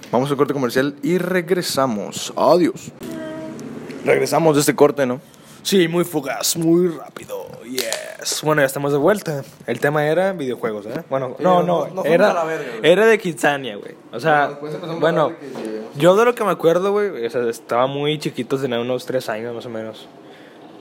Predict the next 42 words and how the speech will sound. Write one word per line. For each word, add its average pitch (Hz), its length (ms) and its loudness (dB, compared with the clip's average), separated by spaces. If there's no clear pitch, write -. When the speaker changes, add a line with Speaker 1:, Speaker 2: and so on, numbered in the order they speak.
Speaker 2:
Y 123 140 4
luego 131 500 2
me 135 100 -6
acuerdo, 139 360 0
güey, 165 200 0
que 151 120 4
ahí 143 220 2
había 139 260 2
como 160 180 0
una 170 500 2
estación 131 480 0
de 139 80 0
gasolina 147 580 -2
y 131 120 -6
tú 131 180 -6
podías 143 320 0
ir 143 140 -4
a 143 400 0
ponerle 123 220 -2
gasolina 131 500 -4
a, 113 40 -8
a 117 40 -6
tu 117 160 -12
carro, 127 260 -2
güey. 107 120 -12
Speaker 1:
¿Neta? 110 220 -14
Speaker 2:
Sí, 120 380 -4
o 127 80 -4
sea, 147 180 4
era 143 180 2
como 165 160 0
una 160 120 0
mini 151 240 -4
ciudad. 131 400 -2
Bueno, 196 200 2
pues 139 140 -10
es 139 60 -10
Kitsania, 160 380 -2
güey. 156 100 -6
Speaker 1:
Ajá. 139 220 -12
Speaker 2:
¡Puñetas! 233 720 2
Bueno, 170 340 2